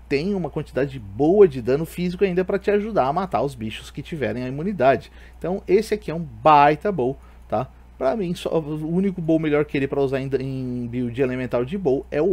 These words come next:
Ice, tá? Que é uma rune word também bastante pesada. Pra, ao,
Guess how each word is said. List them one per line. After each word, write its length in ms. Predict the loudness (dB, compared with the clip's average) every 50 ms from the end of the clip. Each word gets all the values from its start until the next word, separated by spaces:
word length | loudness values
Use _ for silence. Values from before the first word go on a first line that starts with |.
| 4 4 4
Ice, 400 | 2 0 -4 -10 -12 -12 -12 -14 -14 -18 -20 -20 -20 -20 -18 -10 -4
tá? 240 | 0 0 0 0 -2 -12 -20 -20 -18 -10 -2
Que 80 | 0
é 80 | 0 0
uma 160 | 0 -4 -4
rune 200 | -4 -2 -2 0
word 280 | 0 0 0 -2 -4 -6
também 240 | -6 -4 -4 -4 -2
bastante 340 | -2 -4 -4 -4 -10 -4
pesada. 400 | 2 2 2 2 2 -2 -4 -8 -14 -18 -20 -20 -20 -20 -20 -20 -10 0 4
Pra, 260 | 6 6 6 4 2
ao, 280 | 2 0 0 0 0